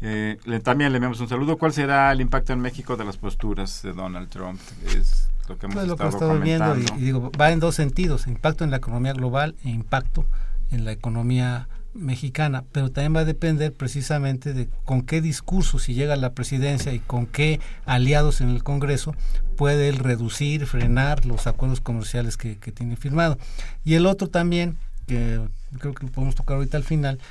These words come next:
Speaker 2: es el contexto sociopolítico, geopolítico más bien, a nivel mundial,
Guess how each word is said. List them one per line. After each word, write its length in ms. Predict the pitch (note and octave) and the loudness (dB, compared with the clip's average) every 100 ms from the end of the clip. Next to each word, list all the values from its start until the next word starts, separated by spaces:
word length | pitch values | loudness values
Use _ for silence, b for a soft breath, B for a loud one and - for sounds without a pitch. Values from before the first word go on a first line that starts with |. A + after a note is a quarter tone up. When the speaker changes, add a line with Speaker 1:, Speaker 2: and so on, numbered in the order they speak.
| B B - | B B -8
Speaker 2:
es 300 | C#3 B2+ - - | -6 -6 -8 -6
el 400 | C#3+ B2 A#2 - | -4 -2 -4 -4
contexto 760 | C3 B2+ D#3+ D#3 - E3 E3 - - - - - - - | -2 0 -2 -2 0 2 2 -2 -6 -8 -12 -12 -14 -14
sociopolítico, 960 | - - B2 C3 B2+ C3+ D#3 E3 D#3 | -12 -10 -8 -8 -4 -4 -4 -6 -8
geopolítico 840 | D3 B2 - C3 D#3 D#3 D3+ - C3 | -6 -6 0 2 2 0 -4 -6 -4
más 320 | B2+ C#3 C3 | -2 0 4
bien, 240 | C3 C#3 - B B | 6 8 6 B B
a 100 | - | -4
nivel 240 | A#2+ A#2 A#2 | -4 -2 -4
mundial, 420 | A#2+ B2+ F3 D#3+ | -2 0 0 -2